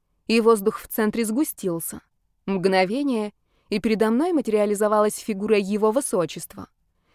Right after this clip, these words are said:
Лиам Иллюзия, в отличие от настоящего принца, не лучился счастьем и радостью.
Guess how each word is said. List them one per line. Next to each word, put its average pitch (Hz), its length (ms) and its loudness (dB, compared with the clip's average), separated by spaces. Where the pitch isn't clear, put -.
Лиам 185 460 2
Иллюзия, 196 680 -2
в 170 60 -4
отличие 180 420 -2
от 180 80 -4
настоящего 185 640 0
принца, 233 480 -2
не 220 180 4
лучился 233 560 -2
счастьем 202 600 0
и 247 40 -2
радостью. 165 560 -4